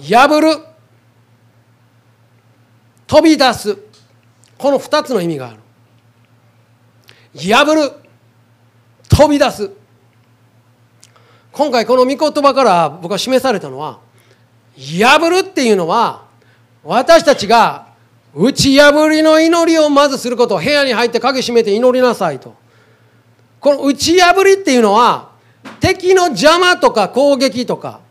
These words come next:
を、イエス・キリストの皆と権威で、力で、主が打ち破ってくださること。そのように私たちは祈りの中で宣言していくんですよね。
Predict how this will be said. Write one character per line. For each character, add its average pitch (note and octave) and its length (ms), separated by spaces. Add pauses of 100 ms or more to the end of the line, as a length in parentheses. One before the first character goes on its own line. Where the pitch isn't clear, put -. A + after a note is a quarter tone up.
(640)
を、 A3+ 420 (920)
イ F#3+ 200
エ E4 160
ス・ - 180
キ D#4 140
リ C#4 100
ス - 80
ト D4 120
の C#4 100
皆 D4+ 360
と B3 180
権 D4 500
威 G#3+ 40
で、 A3+ 440 (320)
力 D#4 480
で、 G#3+ 440 (580)
主 - 340
が D#4 180
打 B3 140
ち - 160
破 D4+ 220
っ E4+ 160
て F4+ 140
く D#4+ 160
だ D4+ 140
さ D4+ 180
る E4 100
こ C#4 140
と。 C3+ 260 (500)
そ D#4+ 200
の E4+ 80
よ F4+ 100
う E4+ 40
に C#4 80
私 C#4 320
た C#4+ 120
ち A3+ 80
は G#3+ 80
祈 C#4+ 280
り D4 60
の D4 60
中 A3 200
で F3 60
宣 C4 220
言 B3+ 160
し B3+ 40
て B3 100
い A3+ 40
く G#3+ 80
ん G3+ 40
で D3+ 80
す - 80
よ B2 100
ね。 A#2+ 180